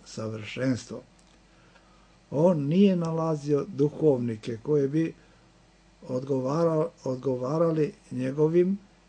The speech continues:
visokim duhovnim zahtevima, verovatno kod savremenih hrišćana u tom smislu i kod početnika monaha zahtevi nisu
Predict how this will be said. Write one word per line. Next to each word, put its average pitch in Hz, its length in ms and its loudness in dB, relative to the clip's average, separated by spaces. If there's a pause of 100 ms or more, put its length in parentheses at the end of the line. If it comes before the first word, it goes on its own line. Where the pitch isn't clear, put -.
visokim 147 720 0
duhovnim 143 760 -2
zahtevima, 175 920 -2 (460)
verovatno 165 920 -2 (240)
kod 170 300 2
savremenih 147 1000 -4
hrišćana 170 760 -4
u 175 280 0 (400)
tom 156 280 4
smislu 156 680 -2 (140)
i 156 200 -4
kod 151 200 -2 (100)
početnika 156 880 -4 (480)
monaha 156 680 -2 (200)
zahtevi 147 880 -4
nisu 165 480 -2